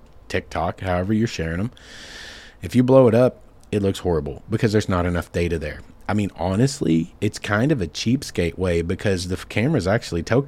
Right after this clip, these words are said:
taking most of the photograph. It's exposing it for you, and it's adding data that's not there, a whole lot of the picture you're taking that looks incredible was actually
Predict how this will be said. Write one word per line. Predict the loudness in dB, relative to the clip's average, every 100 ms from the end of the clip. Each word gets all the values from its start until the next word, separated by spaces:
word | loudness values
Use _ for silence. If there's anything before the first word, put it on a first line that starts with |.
| -4
taking | -2 -2 0
most | -2 -2
of | -4
the | -8
photograph. | -2 0 0 -2 -4 -8
It's | -8 -8
exposing | -10 -6 -2 0 0 0
it | 0
for | 2 2
you, | 2 -4 -12 -20 -18 -20 -20 -10
and | -2 0
it's | 0 0
adding | 0 2 2
data | 0 2 2
that's | 0 0 -2
not | -2 -2
there, | 0 0 0
a | -2
whole | 0 2 4
lot | 6 6
of | 4
the | 0
picture | -4 -4 -2
you're | 0 0
taking | 0 -4 -4 -4
that | -6 -2
looks | -2 -2
incredible | -8 -6 -2 0 4 2 0 -8 -20 -20 -20 -20 -20 -18 -16 -16 -18 -20 -4
was | 2 4
actually | 4 0 0 2 2